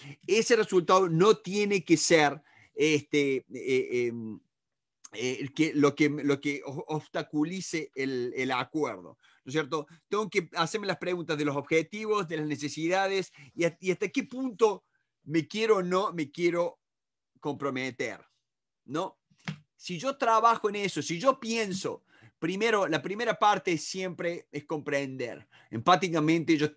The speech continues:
tengo que comprender, tengo que tratar de trabajar en mi preparación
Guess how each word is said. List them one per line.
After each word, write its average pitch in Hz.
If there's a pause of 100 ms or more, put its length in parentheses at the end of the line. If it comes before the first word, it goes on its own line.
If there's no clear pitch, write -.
tengo 196
que 180
comprender, 143
tengo 202
que 175
tratar 165 (360)
de 139
trabajar 147
en 139
mi 196
preparación 180